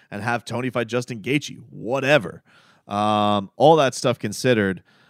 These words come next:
um, they're trying to have this fight happen so they can move along with the sport. And there's not many things in boxing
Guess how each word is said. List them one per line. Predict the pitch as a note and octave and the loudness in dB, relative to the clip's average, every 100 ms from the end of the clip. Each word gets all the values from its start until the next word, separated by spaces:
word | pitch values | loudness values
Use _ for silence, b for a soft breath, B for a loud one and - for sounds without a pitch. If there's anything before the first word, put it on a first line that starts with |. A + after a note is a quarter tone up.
| b | b
um, | G2 G2 G2 F#2+ F#2+ F#2 - | -6 -2 0 0 -2 -6 -14
they're | F#2 B2+ | -2 0
trying | D#3 - C#3 C3 B2+ A#2+ A#2+ | 0 -2 0 0 0 -2 -8
to | A2 | -6
have | G#2+ G#2 G2+ | -2 -2 -2
this | G2 | -6
fight | G2+ G2 | -6 -4
happen | F#2+ | -4
so | F#2 G2 | -6 -8
they | G2 | -8
can | F#2+ | -8
move | F#2+ G2+ G#2+ | -2 2 2
along | G2 G2 F#2 | 0 -2 -4
with | F#2 | -6
the | F2 | -8
sport. | - D3+ G#2+ E2+ _ _ _ _ _ _ _ _ _ - - | -2 2 2 0 _ _ _ _ _ _ _ _ _ -20 -6
And | A#2+ A#2 A#2 A2 G#2+ b b b b b b b b _ _ _ - _ _ - A2+ - | -2 0 0 -4 -10 b b b b b b b b _ _ _ -20 _ _ -20 -14 0
there's | D#3 E3 C3 | 0 0 -4
not | D3+ D#3+ F#3 - _ _ _ | -2 0 2 0 _ _ _
many | - A#2+ B2 C#3+ F#3 G#3+ | -16 -12 -2 0 0 0
things | D3 - A#2 G#2 | -2 -2 -4 -4
in | G#2+ | -6
boxing | G2 F#2+ F#2 - - F#2+ F#2 F#2+ | -2 -2 -2 -4 -8 -6 -8 -12